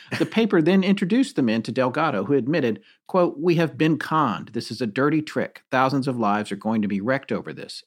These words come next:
end quote. By yesterday, with his circle empire under siege, he tried to mount a recovery when Bauer and Chorley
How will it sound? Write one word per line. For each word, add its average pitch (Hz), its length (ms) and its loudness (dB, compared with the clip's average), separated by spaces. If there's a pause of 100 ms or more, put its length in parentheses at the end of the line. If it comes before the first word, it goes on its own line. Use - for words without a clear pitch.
end 104 220 -2
quote. - 260 -14 (800)
By 160 160 4
yesterday, 131 560 0
with 135 220 -4
his 123 140 -4
circle 175 340 -2
empire 120 440 0
under 110 220 -2
siege, 98 420 -6
he 127 140 -6
tried 160 260 -2
to 180 80 -2
mount 120 400 -2
a 135 80 -2
recovery 131 640 -4
when 120 160 -2
Bauer 139 340 2
and 156 160 -4
Chorley 143 380 0